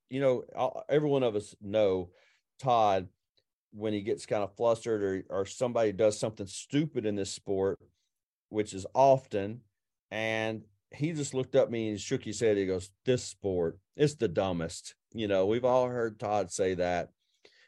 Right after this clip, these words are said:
A-, and, uh, I'm like, "Yeah, what's up?" He goes, "I don't know, this blah, blah." He was kinda complaining about Tri-State or whatever. And I said, "Todd, if you would hire me,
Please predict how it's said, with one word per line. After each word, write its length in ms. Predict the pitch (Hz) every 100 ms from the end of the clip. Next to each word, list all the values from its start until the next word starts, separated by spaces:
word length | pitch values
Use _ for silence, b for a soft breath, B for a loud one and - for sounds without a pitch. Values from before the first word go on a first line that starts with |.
| b -
A-, 240 | 107 104 -
and, 400 | 110 113 113 104
uh, 360 | 101 98 92 - _ -
I'm 120 | 110
like, 180 | 104 82
"Yeah, 240 | 95 120
what's 260 | 127 131 - _ -
up?" 240 | 123 -
He 100 | 117
goes, 160 | 107 127
"I 180 | 139
don't 160 | 127 104
know, 240 | 95 101
this 180 | 113 117
blah, 300 | - 110 113
blah." 160 | 110 107
He 80 | 143
was 100 | -
kinda 220 | 147 151
complaining 640 | 127 - 127 127 123 120
about 340 | 107 107 104 -
Tri-State 560 | 117 113 - 110 113
or 60 | 107
whatever. 460 | 101 95 92 92 _ _ _ _ _ _ -
And 100 | 131
I 60 | 139
said, 260 | 156 147
"Todd, 400 | 175 165 92 73 _ _ _ _ _ _ _ -
if 180 | 123 139
you 120 | 180
would 80 | 165
hire 480 | 139 139 156 139 104
me, 340 | 90 80 90